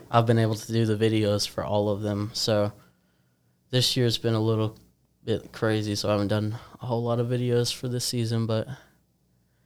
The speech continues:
Speaker 2: I think it either had to be Dylan Hodges or our Halloween episodes for my favorite.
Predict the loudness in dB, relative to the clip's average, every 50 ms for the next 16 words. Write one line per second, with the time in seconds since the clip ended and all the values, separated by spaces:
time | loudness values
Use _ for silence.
0 | _ _ _ 0 2 2 4 4 6 8 8 8 8 8 8 8 8 8 6 6
1 | 4 4 2 2 4 4 4 4 4 2 2 4 4 4 2 2 0 -2 0 2
2 | 2 4 4 4 4 2 2 0 -2 -4 -2 -2 0 2 2 0 0 0 -2 -4
3 | -6 -6 -6 -6 -6 -4 -4 -6 -6 -6 -8 -8 -10 -10 -12 -10 -6 -4 -4 -4
4 | -4 -6 -8 -8 -8 -8 -8 -8 -10 -12